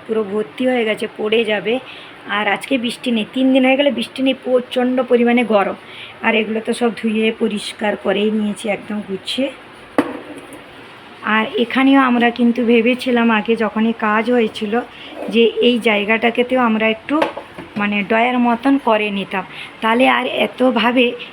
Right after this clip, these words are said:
এইখানে কিন্তু নোংরা আমাকে পরিষ্কার করতে হতো না। কিন্তু আমি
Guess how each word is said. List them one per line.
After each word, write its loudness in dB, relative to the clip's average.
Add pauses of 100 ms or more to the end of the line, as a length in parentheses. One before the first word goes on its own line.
এইখানে 2
কিন্তু 2
নোংরা 4
আমাকে -2
পরিষ্কার -2
করতে -6
হতো -4
না। -6 (460)
কিন্তু 4
আমি 4